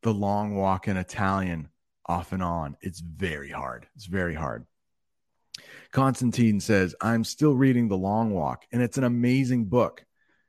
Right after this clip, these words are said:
New word or two almost every page."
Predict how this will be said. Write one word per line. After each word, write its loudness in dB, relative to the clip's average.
New 4
word 2
or 2
two 0
almost 0
every -2
page." -4